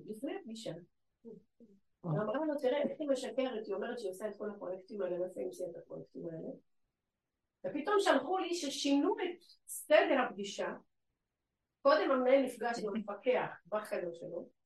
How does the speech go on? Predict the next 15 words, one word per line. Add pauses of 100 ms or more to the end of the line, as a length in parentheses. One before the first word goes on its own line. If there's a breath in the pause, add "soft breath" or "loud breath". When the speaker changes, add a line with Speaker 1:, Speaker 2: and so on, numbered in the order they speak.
(800)
Speaker 1:
ואחר
כך
הוא
בא
אליי,
אחרי
ארבעים
וחמש
דקות, (680)
הם
ישבו
ודנו
בתוכנית
הזאת
בלעדיי,